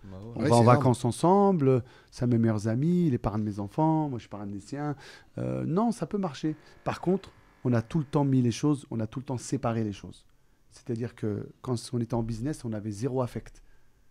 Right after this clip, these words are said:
Speaker 2: Ça veut dire que c'était vraiment du business pur. Et, euh, j'adore les Américains, ils disent, « It's not personal, it's just a business. » C'est pas personnel, c'est juste du business.
Speaker 3: <laughs> Ah ouais,
Speaker 1: mais c'est,
Speaker 3: c'est
Speaker 1: c'est
Speaker 3: vrai.
Speaker 1: dur, euh,
Speaker 2: Alors c'est dur de,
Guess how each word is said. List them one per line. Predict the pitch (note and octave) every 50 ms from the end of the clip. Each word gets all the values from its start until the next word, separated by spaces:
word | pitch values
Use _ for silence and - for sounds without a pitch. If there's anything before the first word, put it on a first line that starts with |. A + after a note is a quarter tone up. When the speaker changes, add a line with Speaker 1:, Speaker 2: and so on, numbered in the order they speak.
| - - _
Speaker 2:
Ça | - -
veut | G#2
dire | A2 A2+
que | -
c'était | - - A2+ - - G#2+
vraiment | G#2 A2 A#2 B2+ B2+
du | A#2 G#2+ A#2+
business | A#2 A#2+ A#2 A2 A#2+ B2+ A#2+ -
pur. | - - - A#2 B2+ C3 - - - - - - - - - - -
Et, | B2 A#2+ B2
euh, | A#2+ A#2+ A#2 A#2 A#2 A2 - - - - _ _
j'adore | - - B2 C3 D3 C#3+
les | A#2
Américains, | B2+ B2 B2 A#2+ - C#3+ C3+
ils | B2
disent, « | A#2 A#2+ G#2+ A2
It's | A2+ A2
not | A#2+ C3 B2+
personal, | - - B2+ A#2 - - B2 A#2+ A#2 A2
it's | G#2 A2
just | A#2+ A2+ - A2+
a |
business. » | G#2+ A2+ A2+ G#2+ - A2 G#2 - - - -
C'est | - - A#2
pas | - C#3
personnel, | - C3+ A#2+ - C3+ C#3 B2+
c'est | - - A#2
juste | A2+ A2+ G#2+
du | A2+ A#2
business. | A2 G#2 - - - A#3 F3+ - -
Speaker 3:
<laughs> |
Ah | E3+ C#3+ C3 C3+
ouais, | C3+ B2+ G#2+
Speaker 1:
mais | B2+ B2+ B2
c'est, | B2 C3 B2+
Speaker 3:
c'est | G2+ F#2+ A2+
Speaker 1:
c'est |
Speaker 3:
vrai. | G#2+ G#2+ F#2+ G2+ A2
Speaker 1:
dur, | A#2+ B2+ B2+ B2 G2
euh, | G#2+ G#2+ G2+ G2 F#2+ F#2+ F#2
Speaker 2:
Alors | D3 C#3+ C#3+ C3+
c'est | - - E3
dur | C#3+ B2+ D#3+ B3 G#3+ C#3+
de, | C3+